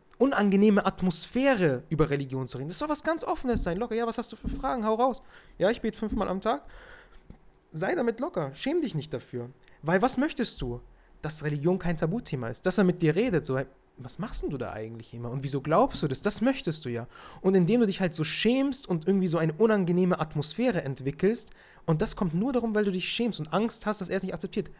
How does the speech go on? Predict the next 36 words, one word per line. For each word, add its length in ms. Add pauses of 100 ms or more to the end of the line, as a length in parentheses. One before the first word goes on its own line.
(100)
blend 260
diese 160
Sachen 240
aus. 260 (300)
Red 160
ganz 260
locker 240
mit 180
ihm. 180 (460)
Sei 220
selbstbewusst. 760 (360)
Ja, 140
red 180
ganz 240
locker 260
mit 240
ihm 240 (300)
und 280
achte 280
auch 140
immer 220
drauf, 360
weil 120
immer, 320 (120)
was, 300
was 100
ich 100
nicht 140
schön 240
finde, 380 (760)
es 160
gibt 140
diesen 260
Hadith, 420
der 120
Islam, 560